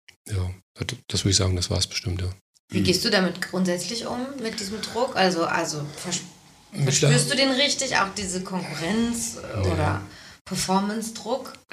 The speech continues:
Speaker 1: Mm,
Speaker 2: So
Speaker 1: mittlerweile
Speaker 2: bei
Speaker 1: glaub ich nicht
Speaker 2: Instagram und
Speaker 1: mehr.
Speaker 2: so sagst.
Speaker 1: Ja, nee, mittlerweile ist mir Instagram relativ egal geworden halt irgendwie.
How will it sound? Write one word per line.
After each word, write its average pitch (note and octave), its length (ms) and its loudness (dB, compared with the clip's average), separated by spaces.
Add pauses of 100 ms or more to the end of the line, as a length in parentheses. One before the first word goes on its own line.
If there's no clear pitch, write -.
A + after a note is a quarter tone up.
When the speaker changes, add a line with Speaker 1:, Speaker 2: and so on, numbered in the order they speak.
(360)
Speaker 1:
Mm, G#2 1160 2 (300)
Speaker 2:
So - 100 -6
Speaker 1:
mittlerweile G#2+ 380 6
Speaker 2:
bei G#2+ 40 4
Speaker 1:
glaub G#2 180 8
ich A2 80 4
nicht G2+ 160 4
Speaker 2:
Instagram G#2 100 4
und G2+ 60 6
Speaker 1:
mehr. G2 140 6
Speaker 2:
so G2 60 4
sagst. F#2+ 160 2
Speaker 1:
Ja, F#2+ 180 4
nee, G2 140 4
mittlerweile G2+ 360 4
ist G2+ 120 2
mir A2 60 -4
Instagram G2+ 400 -2
relativ F#2+ 380 -4
egal F#2 300 -4
geworden F#2+ 420 -4
halt F#2+ 200 -8
irgendwie. G2 280 -8